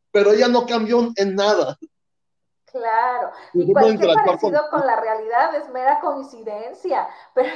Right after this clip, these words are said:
Speaker 2: yo digo que pasa muchísimo, Carlos, esta parte donde es la hermana que soluciona o el hermano que soluciona y vas y,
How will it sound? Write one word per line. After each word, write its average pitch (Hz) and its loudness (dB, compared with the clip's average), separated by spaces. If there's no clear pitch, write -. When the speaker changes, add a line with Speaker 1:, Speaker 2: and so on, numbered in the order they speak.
Speaker 2:
yo 302 -2
digo 381 -10
que 294 -4
pasa 339 -2
muchísimo, 240 -12
Carlos, 190 -2
esta 269 -6
parte 247 -2
donde 214 -8
es 254 -6
la 285 -2
hermana 269 -4
que 269 -8
soluciona 240 -6
o 214 -4
el 185 -8
hermano 208 -8
que 254 -10
soluciona 226 -12
y 226 -20
vas 240 -6
y, 240 -20